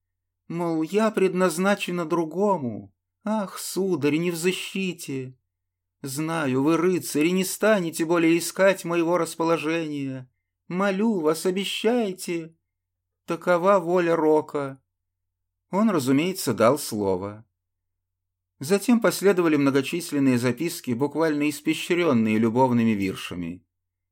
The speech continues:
Софья Афанасьевна, само собой, читала каждую из них, прежде чем выбросить.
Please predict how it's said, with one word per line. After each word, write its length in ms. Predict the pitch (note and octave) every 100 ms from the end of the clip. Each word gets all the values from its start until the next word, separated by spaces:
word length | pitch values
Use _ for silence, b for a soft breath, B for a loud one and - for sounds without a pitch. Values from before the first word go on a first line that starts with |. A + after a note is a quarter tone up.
| _ _ _
Софья 480 | - C#3 B2+ B2+ B2+
Афанасьевна, 680 | B2+ C3+ D3 - G#2 G2+ G2
само 280 | - B2+
собой, 320 | B2 B2+ C#3+ C#3+
читала 480 | - C3+ D#3+ C#3
каждую 400 | - A2 G2+ A2
из 180 | A2 G#2
них, 200 | G2 F2+
прежде 340 | G#2 G2+ G2 G2
чем 200 | A2+ G2+
выбросить. 680 | G2+ F#2+ F#2 - F2 -